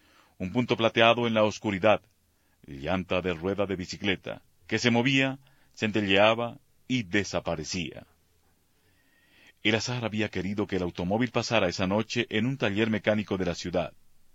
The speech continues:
No tenía otra alternativa que perseguir a pie a la alada fugitiva. Aún hoy, a tres años de distancia, no puedo evocar esa calle en una noche de primavera, esa calle con árboles ya tan poblados,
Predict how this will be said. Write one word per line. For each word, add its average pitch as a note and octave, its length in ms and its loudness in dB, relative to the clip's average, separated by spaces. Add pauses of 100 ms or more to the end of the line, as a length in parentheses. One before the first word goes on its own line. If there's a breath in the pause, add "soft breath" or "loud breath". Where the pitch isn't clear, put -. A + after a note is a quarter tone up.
(1200)
No C#3+ 140 2
tenía D#3+ 320 2
otra D3 180 2
alternativa B2+ 460 0
que B2+ 100 0
perseguir A2+ 480 0
a A2 80 4
pie A#2 300 2
a A#2 120 6
la G2 260 4
alada A#2 340 0
fugitiva. G2 640 -4 (1080 soft breath)
Aún A#2+ 420 -4
hoy, G2+ 420 2 (100)
a E2 120 -2
tres G2 260 -2
años G#2+ 220 2
de F#2 80 2
distancia, E2+ 640 -2 (460 loud breath)
no A2+ 240 4
puedo C#3 260 2
evocar B2+ 380 0
esa B2 220 -4
calle B2 560 0
en A2+ 100 -4
una A#2 160 -2
noche A#2 240 -4
de G#2 100 0
primavera, F#2 680 0 (600 soft breath)
esa G2+ 200 2
calle A#2 280 2
con G#2+ 140 0
árboles A2 440 2
ya A2 260 0
tan C3 260 -4
poblados, F#2+ 640 -2